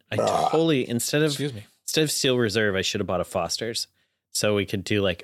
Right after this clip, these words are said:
Speaker 1: around the
Speaker 2: Oh,
Speaker 1: world.
Speaker 2: that's good.
Speaker 1: I would have, it would have, like,
Speaker 2: Beer.
Speaker 1: would, <laughs> would have, like, fit so perfectly.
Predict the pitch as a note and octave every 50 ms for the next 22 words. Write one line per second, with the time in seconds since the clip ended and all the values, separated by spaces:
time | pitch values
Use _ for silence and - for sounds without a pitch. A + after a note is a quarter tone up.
0 | - - B2 A2+ A2 G#2 G2 F#2+ F#2 - C#3 C#3+ C3+ - - C3 C#3 C#3 - -
1 | - A#2 A2 G#2+ G#2 G#2+ A2 G#2 A2 A2+ G#2 G#2 E2+ G#2 - B2 A2 A#2 A2+ A2
2 | A2 A2 G2+ F#2+ F#2+ - - _ _ _ _ _ _ _ _ - A2 G#2+ G#2 G2+
3 | G2+ G2 G2 F#2+ - - - _ - B2 B2+ B2+ A2 - - - - - - -
4 | - F3+ - - B3 - - A#3 E3+ - F3 D3 D3+ E3 D3+ C#3+ B2+ A2 G2+ -
5 | B2 A2+ - B2+ A#2+ - - _ _ _ - - - - C#3+ B2+ - - - -
6 | D3+ D3+ C#3 E3 D#3 E3 D3 C#3 A#2+ - G2+ G2+ G#2